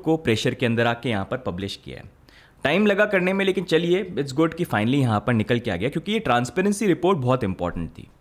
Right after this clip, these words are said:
क्यों थी? क्योंकि वजीर एक्स के पास अगर आप देखेंगे, टू हंड्रेड एंड थर्टी फ़ोर मिलियन डॉलर्स worth of crypto, वो तो हैकर चोरी करके यहाँ पर चला ही गया।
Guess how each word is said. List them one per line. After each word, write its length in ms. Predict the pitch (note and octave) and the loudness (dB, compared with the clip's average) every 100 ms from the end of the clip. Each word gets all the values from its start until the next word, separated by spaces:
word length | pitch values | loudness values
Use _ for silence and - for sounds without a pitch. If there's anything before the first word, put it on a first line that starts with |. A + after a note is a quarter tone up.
| _ - | _ -2
क्यों 160 | A3+ | 0
थी? 260 | A#3 G3 - - - - - | 0 -4 -8 -18 -20 -12 -2
क्योंकि 160 | F3+ | 0
वजीर 300 | F#3 C#3+ G3+ | 4 4 4
एक्स 160 | B3 B3 | 2 0
के 120 | A#3 | -2
पास 260 | G#3+ E3 E3+ | 0 2 2
अगर 160 | D3+ | 4
आप 80 | D3 | 4
देखेंगे, 340 | B2 G#2+ B2+ D3+ | 2 0 0 0
टू 240 | D3 D3 | 4 4
हंड्रेड 180 | C#3+ D3 | 4 0
एंड 120 | D3+ | 0
थर्टी 200 | A2+ B2 | -2 -2
फ़ोर 160 | D3 C#3 | 0 2
मिलियन 260 | A#2 B2 | 2 2
डॉलर्स 240 | A#2 A#2+ A#2 | 2 2 2
worth 220 | A2+ A2+ | 0 -2
of 80 | B2 | -4
crypto, 300 | A#2 - F3 | -6 -2 2
वो 140 | C#3 | 4
तो 100 | D3+ | 4
हैकर 320 | A#2+ G#2 C3 | 2 0 -2
चोरी 240 | - A2 A2+ | 0 2 2
करके 280 | G#2+ - | 0 0
यहाँ 160 | B2 F#2+ | 0 0
पर 140 | - | -2
चला 200 | - F#2 | -2 -2
ही 100 | F2 | -2
गया। 180 | C#2+ - | -4 -10